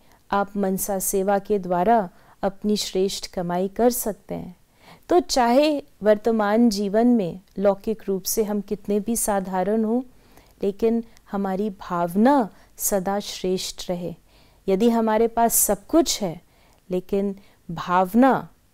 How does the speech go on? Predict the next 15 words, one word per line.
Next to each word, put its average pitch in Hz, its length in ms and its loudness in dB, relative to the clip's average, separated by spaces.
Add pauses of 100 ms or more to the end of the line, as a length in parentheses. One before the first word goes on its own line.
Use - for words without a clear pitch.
नहीं, 214 420 0 (460)
तो 262 60 2
हम 233 240 0
भाग्य 175 400 -4
नहीं 175 160 -4
बना 165 280 -8
सकते। - 500 -10 (500)
तो 185 80 -2
अपनी 190 300 -6
भावना 175 600 -2
को 240 160 -2
हमें 220 200 0
जागृत 202 460 -4
करना 196 400 -4
है, 214 280 -4